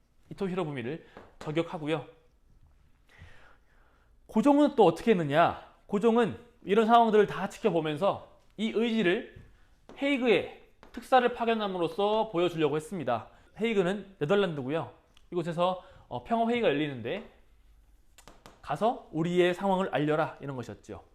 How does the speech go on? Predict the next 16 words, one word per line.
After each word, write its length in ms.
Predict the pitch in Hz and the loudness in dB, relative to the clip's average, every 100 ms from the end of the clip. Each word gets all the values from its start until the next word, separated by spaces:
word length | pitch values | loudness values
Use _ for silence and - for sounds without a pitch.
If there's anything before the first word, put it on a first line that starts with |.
| _ | _
이준, 340 | 156 160 175 - - - | -10 -8 -8 -10 -18 -12
이상설, 640 | 156 190 196 190 147 101 - _ | -6 -4 -4 -2 -2 -2 -18 _
이휘종 520 | 151 175 196 170 101 - - | -10 -8 -4 -4 -6 -12 -10
이런 220 | 147 160 | -6 -4
사람들이 480 | 156 139 123 185 - - - | -4 -4 -6 -8 -10 -20 -12
파견이 320 | 175 180 139 | -8 -6 -6
돼요. 220 | 110 90 - _ - | -8 -10 -18 _ -14
이상석이 520 | - 165 160 190 185 | -8 -8 -6 -6 -2
아니라 340 | 143 107 98 131 | -4 -4 -12 -12
설입니다. 440 | - 190 160 104 | -8 -6 -6 -10
설. 360 | - 110 147 170 | -10 -10 -10 -12
네. 240 | 110 95 - - - - - _ - - _ - _ - - _ _ _ _ _ - _ - - - | -16 -16 -18 -20 -20 -20 -20 _ -20 -20 _ -20 _ -20 -20 _ _ _ _ _ -20 _ -20 -20 -8
근데 180 | 190 | -4
이게 160 | 185 220 | 0 2
딱 160 | 233 233 | 0 0
걸려버리네. 640 | 175 190 165 127 147 185 | 0 2 2 0 -6 -8